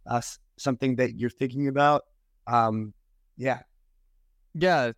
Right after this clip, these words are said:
Speaker 2: So first off, I do love that the Gearbox guys are still grinding. They're, like, one of the O Gs, so I love to see people keep at it and, and, you know, keep innovating. Um, I think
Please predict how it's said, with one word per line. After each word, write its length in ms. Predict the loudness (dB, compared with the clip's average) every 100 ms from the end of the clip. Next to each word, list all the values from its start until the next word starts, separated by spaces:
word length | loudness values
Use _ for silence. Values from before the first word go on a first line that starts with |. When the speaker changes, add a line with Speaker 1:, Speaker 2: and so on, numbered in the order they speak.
| -4
Speaker 2:
So 320 | 0 0 0 _
first 320 | 2 2 4
off, 140 | 4
I 80 | 4
do 240 | 2 2 2
love 320 | 2 2 2
that 180 | 0 0
the 300 | 0 0 0
Gearbox 500 | -2 0 -2 -2 -2
guys 300 | 0 0 -2
are 60 |
still 240 | -4 -2 -2
grinding. 560 | -2 -2 0 0 0 -2
They're, 160 | 0 2
like, 220 | 2 0
one 160 | 0 -2
of 80 | 2
the 120 | 2
O 100 | 0
Gs, 340 | -2 -2 -2
so 100 | 0
I 80 | 0
love 320 | 2 2 0 -2
to 360 | -2 0 -2 -4
see 200 | -4 -2
people 340 | -2 -4 -4
keep 220 | -6 -4
at 240 | -2 0 0
it 220 | 0 0
and, 180 | -2 -2
and, 180 | -6 -8
you 120 | -4
know, 180 | -2 -4
keep 240 | -2 -4 -4 _ _ -4
innovating. 640 | -2 0 2 2 0 -4 _ _ _ -8
Um, 480 | -2 0 0 -2 -6 _ _ _ -4
I 120 | -2
think 420 | 0 0 0 -4